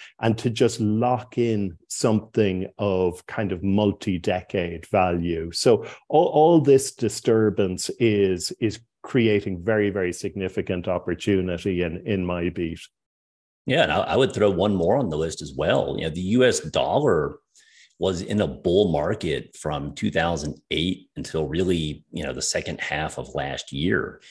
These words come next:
Speaker 2: That's a very long time for the dollar to be in a bull market. Well, it seems like over the last several months that has started to reverse, which is normal. You know, the dollar goes through long periods where it rises, goes through long periods where it tends to fall. So having i-,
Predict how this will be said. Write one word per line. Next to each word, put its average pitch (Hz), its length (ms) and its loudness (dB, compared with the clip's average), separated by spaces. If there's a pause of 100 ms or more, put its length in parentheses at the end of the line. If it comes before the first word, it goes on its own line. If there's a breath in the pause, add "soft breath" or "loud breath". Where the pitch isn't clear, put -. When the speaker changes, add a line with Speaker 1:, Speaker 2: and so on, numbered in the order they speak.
(300 loud breath)
Speaker 2:
That's 110 220 2
a 170 40 4
very 107 380 4
long 85 420 2
time 90 540 -2
for - 120 -8
the 80 120 -2
dollar 76 360 2
to 67 100 -6
be 76 200 -6
in 73 80 -6
a 71 300 -8
bull 78 320 0
market. 110 400 0
Well, 80 160 -2
it 80 140 -8
seems 90 380 -4
like 82 400 -4 (200)
over 76 160 -6
the 76 80 -4
last 73 240 -4
several 73 240 -4
months 135 400 -2
that 67 160 -8
has 67 140 -8
started - 320 -10
to - 60 -16
reverse, 71 520 -6
which 143 160 -6
is 156 120 -4
normal. 78 460 0
You 104 140 -2
know, - 120 -4
the - 80 -10
dollar 73 280 0
goes 73 200 -2
through 76 120 -4
long 76 260 0
periods 78 400 -2
where 69 140 -4
it - 80 -6
rises, 78 420 -4
goes 78 340 -6
through 80 160 -4
long 73 300 -4
periods 71 420 -4
where 73 120 -4
it - 40 -18
tends 71 220 -10
to - 80 -16
fall. 101 580 2 (540 loud breath)
So 92 380 2
having 120 800 0
i-, 82 220 -8